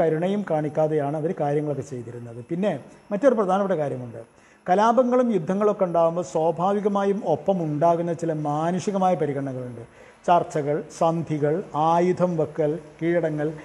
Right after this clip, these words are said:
ഏഹ്, തുടങ്ങിയ വെടിനിർത്തൽ തുടങ്ങിയ കാര്യങ്ങളൊക്കെ ഉണ്ടല്ലോ. ഇത്തരം കാര്യങ്ങളൊന്നും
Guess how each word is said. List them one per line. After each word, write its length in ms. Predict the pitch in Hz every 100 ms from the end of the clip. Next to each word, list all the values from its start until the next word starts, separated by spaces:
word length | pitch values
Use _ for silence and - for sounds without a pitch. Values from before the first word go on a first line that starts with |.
| - - - 170
ഏഹ്, 120 | 165 180
തുടങ്ങിയ 280 | 185 175 185
വെടിനിർത്തൽ 440 | 165 165 160 151 165 208
തുടങ്ങിയ 220 | 226 226 220
കാര്യങ്ങളൊക്കെ 380 | 214 214 202 196
ഉണ്ടല്ലോ. 240 | 165 151 - - - - 247
ഇത്തരം 340 | 240 320 302 262
കാര്യങ്ങളൊന്നും 760 | 185 165 175 165 165 147 151